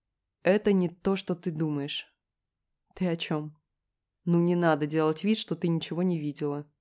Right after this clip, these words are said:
нахмурился он. "Даже если я что-то и видела, это не мое дело", улыбнулась я. "Мы просто..." Он замешкался, не зная, как назвать его отношения с этой девушкой. Мне хотелось ему подсказать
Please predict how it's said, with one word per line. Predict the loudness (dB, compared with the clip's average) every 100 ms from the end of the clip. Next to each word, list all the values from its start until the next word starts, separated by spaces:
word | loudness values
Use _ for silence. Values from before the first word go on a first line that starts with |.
| -10
нахмурился | -6 -4 -2 -2 -4 -6 -6
он. | -6 -8 -14 _ _ _ _ _ _ _ _ _ _ _ _ -6
"Даже | 0 0 0
если | 0 0 0
я | 0
что-то | 0 -4 -2 0
и | 0
видела, | -4 -6 -6 -8 -8 _
это | -10 -6 -4
не | -2
мое | -2 -4 -2 -4
дело", | -4 -4 -4 -6 -10 _ -8
улыбнулась | -6 -4 -6 -6 -8 -8
я. | -8 -8 -14 _ _ _ _ _ _ _ _ _ _ _
"Мы | 2 4 4
просто..." | 0 -4 0 2 2 0 -2 -2 -2 -4 -8 _ _ _ _ -6
Он | -2
замешкался, | 0 2 2 -2 -4 -4 -2
не | -2
зная, | 0 -2 -2
как | -4 -4
назвать | -2 -2 -4 -2
его | -2
отношения | -2 -4 -2 0 0
с | -2
этой | -2 -2
девушкой. | 0 -2 -4 -8 -10 -10 _ _ _ _ _ _
Мне | 0 2
хотелось | 2 2 2
ему | 0 -2
подсказать | -4 -4 -4 0 0 -2